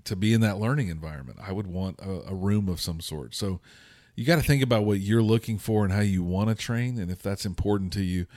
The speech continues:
make sure the flight school you're looking at has the facilities that you want. And a tall tale sign for me about anything, if you live in Texas, you've probably been to Buc-ee's. If you've been to Buc-ee's, you know there's one thing that Buc-ee's is known for, and that is super clean bathrooms.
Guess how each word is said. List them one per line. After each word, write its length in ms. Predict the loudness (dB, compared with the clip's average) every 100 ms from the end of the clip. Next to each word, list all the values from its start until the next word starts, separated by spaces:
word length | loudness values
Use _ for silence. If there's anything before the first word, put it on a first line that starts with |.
| -20 -20 -4
make 220 | 0 0
sure 200 | 0 2
the 120 | 0
flight 220 | 0 -2
school 200 | -2 -2
you're 120 | -2 -2
looking 340 | -4 -4 -6
at 100 | -4
has 240 | -4 -6
the 60 | -8
facilities 580 | -12 -10 -8 -6 -8 -10
that 100 | -10
you 100 | -8
want. 340 | -2 -2 -2 -8 -20 -20 -20 _ _ 0
And 100 | 2
a 40 |
tall 260 | 4 6 6
tale 180 | 8 6
sign 300 | 6 6 4
for 120 | 4
me 160 | 6
about 220 | 6 4 4
anything, 540 | 2 4 4 4 0
if 120 | -2
you 80 | 2
live 160 | 6 6
in 80 |
Texas, 460 | 6 2 2 0 -2
you've 140 | -6
probably 260 | -2 0 2
been 180 | 2 2
to 60 | 2
Buc-ee's. 560 | 2 0 -2 -4 -6 -14 -20 -20 -20 _ -10
If 120 | -4
you've 100 | 4
been 140 | 6
to 80 | 6
Buc-ee's, 500 | 6 4 2 0 2
you 80 | 2
know 100 | 2
there's 260 | 2 2
one 300 | 0 2 2
thing 200 | 4 2
that 120 | 2 0
Buc-ee's 340 | -2 -2 -2
is 60 | 2
known 240 | 4 4
for, 340 | 2 2 2 0 -12 -10
and 120 | -2 0
that 100 | 2
is 160 | 0
super 400 | -2 0 2 4
clean 320 | 2 2 2 4
bathrooms. 720 | 2 2 2 0 0 -4